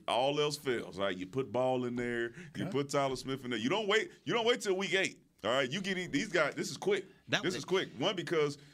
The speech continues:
Speaker 1: you don't wanna waste the talent that you have on the squad. You don't wanna waste, you know, the whatever, how many every, uh, year Zeke has. You wanna waste your opportunity while you got Pollard here. Micah Parsons probably gonna ball. Trayvon Diggs, you got some talent on this roster, and you don't wanna look five years from now and say,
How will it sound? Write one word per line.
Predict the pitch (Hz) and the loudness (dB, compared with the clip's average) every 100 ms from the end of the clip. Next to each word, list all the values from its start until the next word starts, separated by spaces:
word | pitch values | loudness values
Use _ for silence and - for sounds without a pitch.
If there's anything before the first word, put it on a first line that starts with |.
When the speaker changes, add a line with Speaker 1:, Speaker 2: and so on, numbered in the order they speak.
| - | -4
Speaker 1:
you | 143 | -2
don't | 175 | 0
wanna | 135 | 2
waste | 147 147 | 2 0
the | 127 | -2
talent | 180 160 131 | 0 2 2
that | 113 113 | -2 -2
you | 120 | 0
have | 123 | 0
on | 117 | 0
the | 110 | -4
squad. | - 110 82 | -2 0 0
You | 101 | 0
don't | 143 | 0
wanna | 160 143 | -2 0
waste, | 135 143 - - - | 2 0 -4 -16 -8
you | 135 | 0
know, | 135 117 113 - | 2 0 -2 -4
the | 113 107 92 | 0 0 -2
whatever, | 107 120 131 117 - - - | 0 0 0 -2 -4 -16 -4
how | 120 | -2
many | 127 135 | 0 -2
every, | 131 127 127 | -2 -2 0
uh, | 123 | 2
year | 120 120 131 | 2 2 0
Zeke | 104 139 139 | 0 -2 0
has. | 120 107 107 107 | -2 0 -2 -4
You | 104 | -4
wanna | 113 127 123 | -2 0 2
waste | 127 135 | 2 2
your | 131 127 90 | 0 0 0
opportunity | 123 127 135 135 131 | 0 -2 -4 -4 -2
while | 120 120 | 0 0
you | 120 | 0
got | 127 123 - | -2 -2 -2
Pollard | 131 127 117 | 0 2 2
here. | 127 120 120 - - | 2 2 0 -6 -10
Micah | 98 127 135 | 0 0 -2
Parsons | 110 131 135 123 | -2 -2 0 -4
probably | 113 127 127 | -2 -2 -2
gonna | 117 117 | -4 -2
ball. | 113 117 | 0 0
Trayvon | 113 131 139 131 | 0 -2 -2 -2
Diggs, | 120 120 117 - - | 0 0 -2 -16 -10
you | 151 | 0
got | 180 | 0
some | 160 113 | 0 -6
talent | 147 147 147 | 0 0 2
on | 139 | 0
this | 127 113 | -2 0
roster, | 123 117 113 | 2 0 -2
and | 107 | -6
you | 110 | -2
don't | 135 139 | -2 0
wanna | 127 | 0
look | 113 123 | 0 -2
five | 110 117 117 | 0 0 0
years | 117 110 | 0 -4
from | 104 | -4
now | 104 | -4
and | 98 | -2
say, | 98 87 | -4 -6